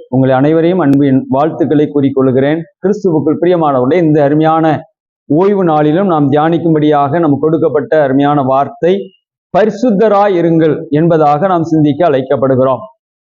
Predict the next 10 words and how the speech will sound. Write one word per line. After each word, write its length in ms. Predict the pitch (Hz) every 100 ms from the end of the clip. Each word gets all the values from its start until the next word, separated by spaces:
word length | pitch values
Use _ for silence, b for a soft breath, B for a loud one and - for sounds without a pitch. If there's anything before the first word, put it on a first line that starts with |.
| -
பரிசுத்தர் 560 | 208 233 254 190 226 214
என்று 320 | 190 190 180
சொல்லப்படுவதற்கு 640 | 190 180 175 170 175 170
நமக்கு 240 | 180 160 156
சத்திய 400 | 156 156 208 202
வசனமாக 640 | 165 170 165 151 147 175
உபாகமத்தின் 600 | 170 151 170 170 151 156
புஸ்தகம் 360 | 131 165 170
ஏழாம் 400 | 160 156 170 175
அதிகாரம் 580 | 156 143 147 147 170 202